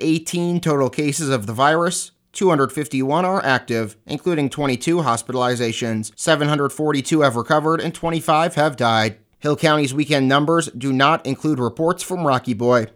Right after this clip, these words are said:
as they did not provide updates over the weekend. Meanwhile, the Blaine County Health Department reported eight cases of covid nineteen over the weekend,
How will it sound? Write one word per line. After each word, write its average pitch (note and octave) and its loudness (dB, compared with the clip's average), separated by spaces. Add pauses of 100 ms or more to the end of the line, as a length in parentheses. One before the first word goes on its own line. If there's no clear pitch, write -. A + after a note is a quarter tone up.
(180)
as A#2 -4
they C3 2
did A#2+ 0
not B2+ 2
provide B2 2
updates C3+ 0
over A2+ -2
the B2 -2
weekend. A2+ -2 (440)
Meanwhile, D#3+ 6
the C#3 0
Blaine C#3+ 0
County C3 2
Health B2 2
Department D3+ 0
reported C3 -2
eight D3+ -2
cases A2+ -2
of A2+ -4
covid A#2 -2
nineteen G#2+ -4
over A2 -2
the A2 -2
weekend, A2+ -2